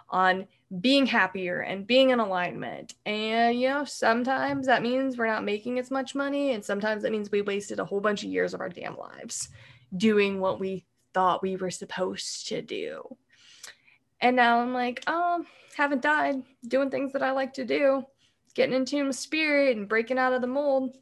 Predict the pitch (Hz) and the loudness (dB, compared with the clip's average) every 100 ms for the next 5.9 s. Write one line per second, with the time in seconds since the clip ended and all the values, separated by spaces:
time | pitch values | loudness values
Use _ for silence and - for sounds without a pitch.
0 | _ - 180 208 208 254 254 240 226 220 | _ 2 2 2 0 2 2 2 0 -4
1 | 226 _ _ _ _ 170 175 175 202 220 | -8 _ _ _ _ -4 0 2 2 0
2 | 254 254 233 220 214 214 - _ _ - | -2 0 0 0 -4 -6 -10 _ _ -20
3 | _ - _ 185 190 202 208 214 208 185 | _ -20 _ 4 4 4 2 0 4 4
4 | 202 220 226 233 247 254 262 254 262 254 | 4 2 0 0 -2 0 2 2 2 2
5 | 233 339 339 285 277 269 - - | 6 6 8 8 6 4 -6 -16